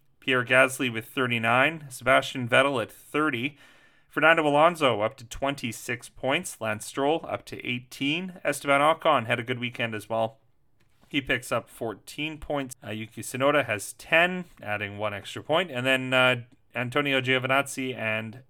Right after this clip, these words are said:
Kimi Räikkönen each have one point. Of course, you've got both of the Williams drivers and both of the Haas drivers with zero points. As for the team standings, Red Bull, uh, they got two hundred eighty-nine points, as mentioned, just three points this weekend.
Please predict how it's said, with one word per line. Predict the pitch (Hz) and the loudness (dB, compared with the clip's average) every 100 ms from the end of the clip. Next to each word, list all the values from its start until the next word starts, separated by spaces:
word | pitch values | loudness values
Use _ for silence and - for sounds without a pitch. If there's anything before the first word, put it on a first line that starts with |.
| _ | _
Kimi | - 131 117 | -10 -6 -2
Räikkönen | 131 139 135 127 123 123 - _ _ - | 0 0 -2 -4 -4 -8 -18 _ _ -8
each | 143 127 | -6 -4
have | - 127 110 104 | 0 0 0 -6
one | 120 113 | -4 -4
point. | - 175 202 - | -4 -4 -4 -6
Of | - | -12
course, | - 120 117 | -4 -4 -4
you've | 117 107 | -10 -2
got | 110 104 - _ - _ _ _ | -2 -2 -10 _ -20 _ _ _
both | 117 117 | -2 -2
of | 101 107 104 | 0 -2 -2
the | 110 104 101 - | -10 -10 -10 -4
Williams | 127 123 120 | -2 -2 -4
drivers | - 120 110 113 110 | 0 2 2 0 -6
and | 110 117 104 | -4 -6 -4
both | 110 107 | -6 -8
of | |
the | 95 | -10
Haas | 98 185 180 | 0 2 2
drivers | - 113 107 107 104 - | 2 4 4 0 -6 -10
with | 104 101 - - | -12 -12 -14 -16
zero | 104 104 131 147 104 | -14 -4 0 0 0
points. | - 110 87 - - - - | -4 -8 -8 -14 -16 -14 -4
As | 131 143 | 0 0
for | 143 147 | 0 -6
the | 135 123 | -6 -6
team | - 165 208 | -6 -4 -4
standings, | 214 - 120 113 123 151 - | -4 0 2 2 0 -4 -2
Red | 135 131 | 0 2
Bull, | 139 151 156 - | 2 2 0 -4
uh, | 117 120 120 | -2 0 0
they | 123 | 0
got | 131 139 131 | 2 2 2
two | 160 156 | 0 2
hundred | 151 135 135 | 2 2 2
eighty-nine | 143 143 139 | 2 4 2
points, | 131 151 151 139 | 2 -2 -2 -4
as | 131 120 | -6 2
mentioned, | 143 147 131 123 | 2 2 -6 -6
just | 123 - | -8 -10
three | - - 113 160 | -12 -8 -4 -4
points | 170 - 131 156 | -4 -6 -4 -4
this | - 113 | -8 -10
weekend. | 117 104 - 110 127 | -8 -10 -6 -6 -8